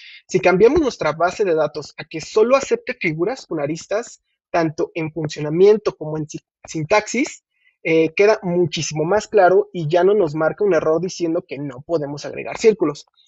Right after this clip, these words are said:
Entonces, eh, la solución realmente la proponen ustedes. Recuerden, eh,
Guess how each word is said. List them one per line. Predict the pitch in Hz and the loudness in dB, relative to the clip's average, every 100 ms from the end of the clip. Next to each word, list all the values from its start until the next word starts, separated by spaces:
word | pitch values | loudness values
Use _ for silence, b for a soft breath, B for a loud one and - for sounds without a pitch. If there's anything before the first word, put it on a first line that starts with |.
| _ - | _ 2
Entonces, | 196 196 208 - _ _ - | 4 6 4 2 _ _ -2
eh, | 170 165 165 | 4 6 6
la | 170 170 | 2 0
solución | 190 180 226 247 269 | -2 -2 2 2 0
realmente | 175 185 202 208 220 | -6 -2 0 2 4
la | 190 147 | 4 2
proponen | 151 180 185 151 | -4 -2 0 0
ustedes. | - 160 135 - _ - | -6 -10 -10 -20 _ -12
Recuerden, | 160 - 196 208 226 233 - | -12 -2 0 2 0 -2 -4
eh, | 170 165 | -2 -2